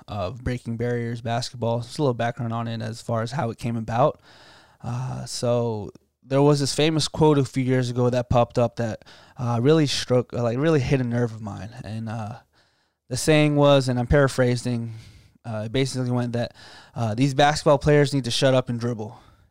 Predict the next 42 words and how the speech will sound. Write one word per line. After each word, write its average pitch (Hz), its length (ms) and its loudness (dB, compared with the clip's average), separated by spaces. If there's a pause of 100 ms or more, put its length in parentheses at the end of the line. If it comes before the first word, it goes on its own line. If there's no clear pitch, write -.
(160)
And 113 180 -10
that's 117 140 -10
that 120 160 -4
famous 120 380 -6
li-, 117 60 -4
line 120 360 -6
that, 117 240 -8 (300)
that - 120 -6
she 120 140 -4
said. 120 320 2
And 117 180 -6 (380)
her 147 140 6
idea 151 440 4
when 151 160 6
making 139 360 2
that 131 180 2
statement 131 460 -2
was 117 160 -4
the 117 60 -8
fact 127 320 0
that - 180 -4 (180)
s-, - 220 -14
sports - 460 0
and 131 100 0
politics 123 440 2
don't 123 200 2
mix, 139 340 0
and 123 120 -2
that 120 160 -8
basketball 127 400 0
players 131 340 0
should 120 120 -8
just 123 160 -8
shut - 240 -4
their 123 100 -2
mouth 135 380 0
and, 120 240 -6 (340)
and 117 120 -4
basically 131 420 0
only 131 220 0
play 127 140 -2
basketball. 117 640 -4